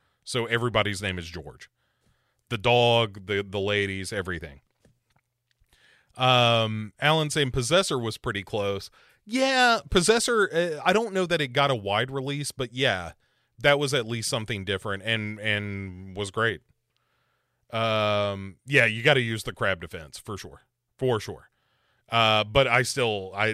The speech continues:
it doesn't matter. I mean, that bear's got George Foreman all day. Um, okay, in other things that, uh, kinda piss Bo off <laughs> news, let's, let's get to this before we talk Halloween Kills.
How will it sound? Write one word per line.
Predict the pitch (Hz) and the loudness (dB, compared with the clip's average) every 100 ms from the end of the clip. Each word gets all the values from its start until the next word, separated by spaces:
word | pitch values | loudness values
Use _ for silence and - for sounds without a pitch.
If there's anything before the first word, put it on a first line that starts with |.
| 101 110 | -4 -12
it | 113 110 | -10 -4
doesn't | 104 92 | -4 -2
matter. | 87 80 78 85 | -4 -4 -8 -6
I | 104 | -4
mean, | 107 95 90 87 85 | -2 -2 -2 -8 -4
that | 104 90 | -2 0
bear's | 95 87 87 - | 0 0 -4 -6
got | 90 85 85 _ _ _ _ _ _ _ - | -4 -6 -8 _ _ _ _ _ _ _ -8
George | 113 101 | -4 -4
Foreman | - 101 87 80 | -6 -8 -8 -10
all | 80 | -12
day. | 76 73 _ _ _ _ _ - | -14 -18 _ _ _ _ _ 0
Um, | 147 151 147 147 - | 4 6 4 0 0
okay, | 196 175 170 127 | 0 4 4 4
in | 120 147 147 104 | 0 -2 -2 -2
other | 160 165 | 0 0
things | 156 165 156 143 - | 0 -2 -2 -4 2
that, | 131 123 120 _ - | 4 4 -2 _ -8
uh, | 127 123 110 | -4 -4 -2
kinda | 139 123 | -2 -2
piss | 151 127 - | -2 -4 -2
Bo | 123 | 0
off | 117 127 117 | 2 2 0
<laughs> | |
news, | 104 139 110 131 - _ - | -2 -2 0 -4 -6 _ -10
let's, | 151 147 - - - _ _ | -6 -4 -6 -12 -20 _ _
let's | 139 175 143 | 2 2 4
get | 160 156 | 2 2
to | |
this | 139 135 - | 2 0 0
before | 127 127 120 | -2 -2 0
we | 120 | 0
talk | 123 110 | 0 0
Halloween | 123 113 110 104 95 | 0 0 -2 -6 -4
Kills. | 120 104 98 - | -2 -2 -4 -8